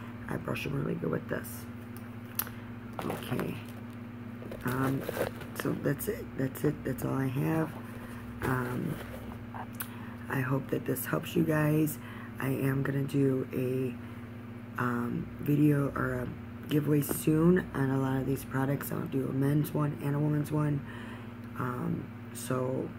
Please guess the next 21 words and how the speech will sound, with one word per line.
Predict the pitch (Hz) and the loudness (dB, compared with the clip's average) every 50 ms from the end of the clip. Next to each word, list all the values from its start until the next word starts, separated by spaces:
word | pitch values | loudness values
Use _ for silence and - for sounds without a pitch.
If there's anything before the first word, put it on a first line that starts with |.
| - - - - - - | -10 -10 -10 -10 -10 -2
two | - - 151 | 0 4 6
people | 156 147 135 131 | 6 6 4 2
are | |
gonna | 120 139 139 131 | 2 2 0 2
be | 127 139 139 | 4 4 4
able | 135 135 135 | 4 4 2
to | 131 135 131 123 - - - - - - - - - - - - | 2 2 0 0 -2 -6 -10 -10 -10 -10 -10 -10 -10 -10 -4 0
win, | - 143 147 151 160 165 160 170 170 - - | 2 4 4 6 6 4 4 2 -2 -4 -4
a | 131 | -2
man | 131 131 131 135 139 135 | 0 0 2 2 2 0
and | 135 131 131 | 0 -2 -2
a | 131 | -2
woman. | - 139 147 165 180 202 208 - - - - - - - - - - - | 0 2 4 4 4 2 2 -2 -8 -10 -10 -8 -10 -10 -10 -10 -8 -4
I | - | -2
will | 135 139 143 143 - | -2 -2 -2 -2 -2
keep | 151 151 | 0 0
you | 147 143 | 2 2
guys | 139 127 - | 2 0 0
updated | 143 139 - - 139 143 139 139 139 | -2 -4 -2 0 2 2 2 2 2
on | 139 135 139 143 | 0 2 2 2
that. | 151 160 175 190 190 | 4 4 2 2 0